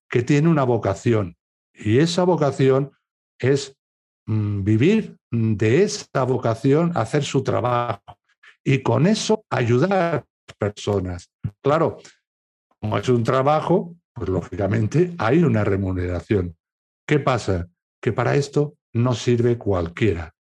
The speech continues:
Por mucho que digan por ahí ciertas personas, eh, de que cualquiera puede ser emprendedor, que cualquiera puede tener un negocio en Internet, que cualquiera puede ganar dinero, yo digo, eso es mentira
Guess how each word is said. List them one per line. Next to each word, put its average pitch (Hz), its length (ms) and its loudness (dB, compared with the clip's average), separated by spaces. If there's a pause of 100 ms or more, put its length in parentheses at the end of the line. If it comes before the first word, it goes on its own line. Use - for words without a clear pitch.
(140)
Por 117 200 0
mucho 170 460 2
que 139 160 2
digan 127 420 2
por 113 180 2
ahí 117 340 2 (360)
ciertas 123 400 0
personas, 98 840 -2 (800)
eh, 113 460 0
de 117 260 2
que 117 160 0
cualquiera 120 800 0
puede 135 280 4
ser 127 240 0
emprendedor, 104 760 0 (280)
que 123 180 0
cualquiera 123 600 0
puede 135 340 2
tener 131 340 2
un 131 120 4
negocio 117 460 2
en 127 80 2
Internet, 107 560 0 (220)
que 123 180 0
cualquiera 123 560 2
puede 135 260 4
ganar 113 320 2
dinero, 151 520 2 (300)
yo 123 200 2
digo, 113 400 2
eso 151 240 0
es 170 140 0
mentira 101 680 -2